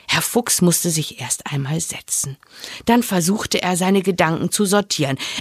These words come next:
Er hielt ein Buch in den Pfoten mit Schnörkelschrift, Glitzer und einem oberdoofen Titel, das er offensichtlich selber geschrieben hatte, ohne davon zu wissen. „Das gibt's doch gar nicht“,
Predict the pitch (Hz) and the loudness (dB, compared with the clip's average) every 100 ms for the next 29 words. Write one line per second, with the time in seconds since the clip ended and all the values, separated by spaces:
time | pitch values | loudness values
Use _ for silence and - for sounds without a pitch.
0 | - 202 214 - - 320 226 240 - 196 | -2 0 0 -2 -2 4 4 2 -2 -2
1 | 196 180 - 285 - 156 147 143 - 151 | 0 0 -4 -6 -4 -2 -2 -2 0 0
2 | 151 185 208 - - 285 - - 277 240 | 2 0 -2 -2 2 2 4 0 2 2
3 | - 147 - - 202 - 190 269 330 - | 0 -2 -4 -2 -4 -2 2 2 2 0
4 | 151 175 - - - 302 277 - 233 240 | 0 0 -4 -6 2 2 2 0 0 0
5 | 240 _ 269 349 339 311 277 - 240 233 | -2 _ 0 2 0 -2 0 2 2 2
6 | 233 220 - 240 233 147 175 - - - | 0 0 0 0 0 0 0 -2 -10 -4
7 | 233 - 214 - - - 196 196 - 208 | -2 2 2 2 0 0 0 0 0 -4
8 | - - 392 269 165 160 - 190 180 185 | -2 0 0 0 -2 -2 0 0 0 0
9 | 185 190 - _ _ - 370 302 214 202 | 0 -2 -4 _ _ -2 0 2 0 -2
10 | 226 202 214 269 - 190 - _ _ _ | -2 -2 -4 -4 -6 -10 -10 _ _ _
11 | - - - - - 320 - 226 233 214 | -14 -4 -2 0 0 0 2 2 2 0
12 | 202 | -4